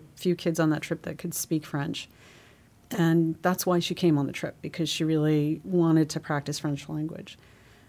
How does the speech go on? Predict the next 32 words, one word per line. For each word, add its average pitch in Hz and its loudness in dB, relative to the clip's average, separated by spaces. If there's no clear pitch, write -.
And 156 0
when 170 4
she 180 0
was 175 4
researching 196 0
her 180 -2
soldier, 165 -2
she - -4
was 165 0
able 175 0
to 170 -2
meet 170 4
with 165 -4
some 156 0
of 151 -4
his 165 -4
family 151 2
members 131 -6
and 156 0
read 156 0
some 170 0
of 160 0
the 156 -2
letters 151 0
he 160 -4
had 156 -4
written 156 -2
home. 170 -6
And 170 8
that 170 6
made 170 4
an 156 -2